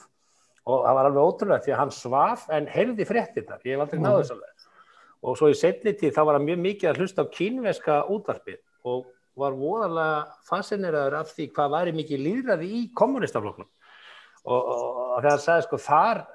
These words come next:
Speaker 1: er ómögulegt að halda kosningar, sko, þú heldur ekkert kosningar þar. <laughs> Þú veist, ferðu á alla kjörstaði og safnar saman atkvæðum og telur niðurstöðuna, það er ekki hægt. Og hann var svona að segja, já, þú veist,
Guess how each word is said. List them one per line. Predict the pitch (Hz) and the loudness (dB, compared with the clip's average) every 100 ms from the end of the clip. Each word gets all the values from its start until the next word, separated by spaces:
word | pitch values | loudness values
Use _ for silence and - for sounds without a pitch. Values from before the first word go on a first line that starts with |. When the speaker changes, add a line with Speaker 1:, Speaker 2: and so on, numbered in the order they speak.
| - | -12
Speaker 1:
er | 156 | -4
ómögulegt | 165 190 220 185 156 - | 0 0 0 -2 -2 0
að | 139 | 0
halda | 202 - | 0 -2
kosningar, | 165 208 214 - 123 - | -4 -4 -4 -6 -6 -8
sko, | - - | -14 -16
þú | 139 131 | -8 -4
heldur | 156 143 | -2 -4
ekkert | 131 123 | -8 -10
kosningar | - 180 - - 180 - - | -4 -4 -4 -6 -4 -4 -4
þar. | - 180 - - - - | 2 0 0 -8 -20 -20
<laughs> | - - - - | -20 -18 -20 -6
Þú | 151 | -6
veist, | - - | -6 -2
ferðu | 123 135 | -2 2
á | 135 | 2
alla | 139 131 | 2 0
kjörstaði | - 180 - - 156 135 | 2 2 2 2 2 2
og | 110 | 2
safnar | 156 156 143 | 2 2 0
saman | 127 127 131 | -2 -2 0
atkvæðum | 151 196 - 147 123 | 0 0 0 0 0
og | 123 | -4
telur | - 151 180 131 | 0 0 0 -2
niðurstöðuna, | 127 202 175 - 107 107 | -4 -2 -4 -8 -10 -6
það | |
er | 135 | -6
ekki | 135 | -4
hægt. | 165 143 _ _ _ _ _ - - - | -4 -6 _ _ _ _ _ -20 -20 -10
Og | 110 | -2
hann | 143 | 0
var | 165 | 0
svona | 147 160 | 0 -2
að | 120 | 0
segja, | 180 208 165 | 0 2 2
já, | 151 202 247 226 - | 2 0 -4 -8 -10
þú | 165 | -6
veist, | 170 151 | -6 -6